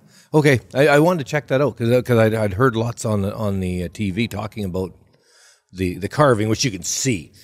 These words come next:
You can see the, the best sweepers take a few strokes, and you, you can just visually just see it warping towards the guard. But to s-, to actually be able to,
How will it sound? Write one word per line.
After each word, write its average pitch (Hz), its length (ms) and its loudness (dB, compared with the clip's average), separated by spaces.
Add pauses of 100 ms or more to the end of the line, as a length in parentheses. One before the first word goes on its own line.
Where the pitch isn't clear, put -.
(200)
You 120 120 -2
can 110 120 2
see 117 480 2
the, 90 220 -4
the 92 160 -6
best 101 240 0
sweepers 95 400 -4
take 117 240 -2
a 95 60 -4
few 127 320 0
strokes, - 480 -2 (420)
and 117 160 0
you, 123 80 0
you 117 160 -4
can 104 280 -4 (140)
just 90 180 -8
visually 87 540 0
just 80 240 -12
see 113 220 0
it 82 160 -6
warping 92 460 0
towards 90 280 -6
the 80 60 -12
guard. 87 340 -2 (460)
But 101 120 -2
to 95 60 -4
s-, - 220 -4
to 101 160 -4
actually 90 520 -2 (720)
be 95 100 -2
able 117 240 2
to, 95 340 0